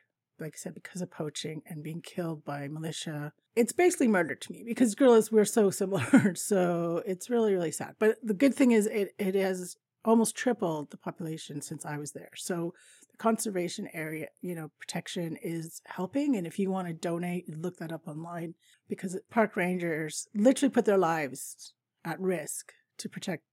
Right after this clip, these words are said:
these beautiful creatures that we hardly have any left in the world, because we're idiots. <laughs> Human beings are idiots. So I, whenever covid is done, I would,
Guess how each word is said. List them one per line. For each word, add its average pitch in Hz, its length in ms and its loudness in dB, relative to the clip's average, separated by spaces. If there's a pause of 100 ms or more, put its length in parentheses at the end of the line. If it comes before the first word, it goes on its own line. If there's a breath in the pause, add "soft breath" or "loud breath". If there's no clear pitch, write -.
(120)
these 175 200 -8
beautiful 165 440 -2
creatures - 520 -12
that 147 120 -10
we 151 100 -12
hardly 143 340 -12
have 156 140 -14 (120)
any 165 240 -2
left 147 300 -10
in 151 60 -12
the 156 80 -10
world, 143 360 -10
because - 380 -16
we're 147 140 -6 (100)
idiots. - 520 -8 (220)
<laughs> 214 300 0
Human 208 260 4
beings 180 280 -2
are 220 100 -6 (120)
idiots. 190 460 0 (300)
So 208 500 6
I, 214 260 6 (220)
whenever 214 440 4
covid 208 300 6
is 185 100 2
done, 185 340 2
I 196 180 2
would, 185 260 2